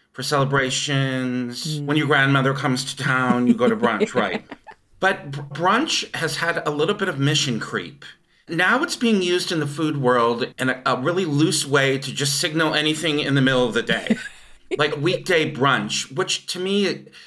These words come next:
Speaker 1: depending on what you're doing, could just as easily, why not call it lunch?
Speaker 2: Hmm. It does get later in the day. I feel like, you know, the twelve, twelve, twelve thirty is technically the lunch hour,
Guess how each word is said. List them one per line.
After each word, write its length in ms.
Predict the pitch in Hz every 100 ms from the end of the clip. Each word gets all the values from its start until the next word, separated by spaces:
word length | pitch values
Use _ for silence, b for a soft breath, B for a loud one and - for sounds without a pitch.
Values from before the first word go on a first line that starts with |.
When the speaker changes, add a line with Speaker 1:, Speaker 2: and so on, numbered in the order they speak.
| B B
Speaker 1:
depending 360 | 139 185 185
on 60 | 180
what 140 | 165
you're 100 | 147
doing, 420 | 147 139 156 151 135
could 280 | 139 139
just 200 | - 139 147
as 180 | 139 -
easily, 380 | 139 127 127
why 260 | 123 113 135
not 160 | 127 131
call 240 | 135 113
it 80 | 110
lunch? 640 | 117 110 98 - - - -
Speaker 2:
Hmm. 720 | 156 151 147 143 135 123 131 - _ B B
It 140 | 226 226
does 240 | 240 254
get 180 | 233 185
later 400 | 165 151 147 151
in 140 | 143
the 40 | 135
day. 260 | 143 127 127
I 60 |
feel 160 | 135 143
like, 240 | 135 143
you 60 | 156
know, 240 | 127 135
the 240 | 131 143 147
twelve, 500 | - 165 160 156 170
twelve, 260 | 269 247 240
twelve 180 | 240 202
thirty 220 | 180 170
is 140 | 151
technically 560 | - 175 147 151 151 165
the 100 | 156
lunch 360 | 147 135 151 -
hour, 440 | 165 170 180 208